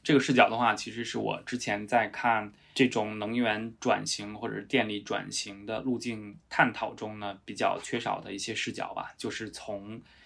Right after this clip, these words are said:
经济跟社会还有人口这种更包容的一个视角来看能源转型、电力部门的转型。那其实呢，这个新气候研究所N C I呢，还有就是德国 Agora 能源转型论坛呢，我们之前都解读过他们的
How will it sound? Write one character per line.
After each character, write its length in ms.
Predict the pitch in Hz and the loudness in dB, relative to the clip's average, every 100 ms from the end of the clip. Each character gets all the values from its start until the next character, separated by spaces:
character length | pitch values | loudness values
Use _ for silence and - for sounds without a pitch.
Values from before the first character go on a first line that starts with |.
| _ _ | _ _
经 160 | 147 | 2
济 160 | 147 131 | 4 6
跟 160 | 139 151 | 4 2
社 140 | 160 | 0
会 120 | 139 | 0
还 120 | 110 | 2
有 60 | 127 | 2
人 160 | 104 143 | 2 -2
口 240 | - - | -4 -10
这 80 | - | -10
种 160 | 120 104 | -10 -10
更 200 | - 127 | -2 -2
包 220 | 104 156 190 | 8 10 10
容 160 | 131 | 6
的 80 | 107 | -2
一 40 | |
个 80 | 104 | -4
视 160 | 101 104 | -6 -8
角 180 | 98 117 | -8 -6
来 200 | 104 101 | -8 -8
看 240 | - 110 | -4 -4
能 120 | 104 | -4
源 120 | 104 | -8
转 160 | 104 107 | -8 -8
型、 280 | - 104 104 - _ | -8 -12 -18 -20 _
电 140 | 123 | -2
力 60 | 107 | -2
部 100 | 107 | -4
门 140 | 104 | -6
的 260 | 101 104 104 | -6 -6 -6
转 280 | - 110 - | -4 -4 -2
型。 400 | - 101 101 110 - - - _ _ _ _ _ | -6 -6 -12 -18 -20 -20 -20 _ _ _ _ _
那 100 | 170 | -4
其 320 | 170 - 143 | 0 0 2
实 360 | 190 - 127 123 | 2 4 4 4
呢， 320 | 151 160 165 - _ _ | 6 4 0 -6 _ _
这 120 | - | -4
个 120 | 120 | -2
新 480 | 113 - 175 175 180 - | -2 -2 -2 -4 -8 -10
气 220 | - - 165 | -6 -2 0
候 260 | 123 123 | 2 2
研 160 | 123 110 | 2 0
究 100 | 135 | -2
所 200 | 135 - - | -2 -6 -6
N 140 | 135 143 | -4 -2
C 160 | 147 | 0
I 180 | 139 143 | 0 2
呢， 220 | 131 107 - | 0 -4 -6
还 140 | - | -2
有 100 | 120 | 0
就 120 | 107 | -2
是 240 | 113 - 113 | -8 -6 -8
德 240 | - 110 | -4 -6
国 380 | 120 113 110 - _ _ | -2 -2 -2 -6 _ _
Agora 320 | 117 107 143 113 | -4 6 6 6
能 160 | 107 | 2
源 160 | 123 131 | 0 2
转 140 | 113 | 0
型 140 | - 110 | -4 -10
论 140 | 107 | -10
坛 160 | 98 101 | -12 -10
呢， 80 | |
我 80 | 104 | -8
们 100 | 104 | -8
之 100 | 104 | -8
前 320 | 139 117 117 123 | -6 -4 -4 -2
都 240 | 139 151 | -2 -2
解 260 | 151 90 80 | -4 -8 -6
读 180 | 101 101 | -10 -2
过 280 | 143 123 | 4 4
他 200 | - - | 4 -2
们 140 | 107 104 | -6 -6
的 260 | 98 90 | -6 -6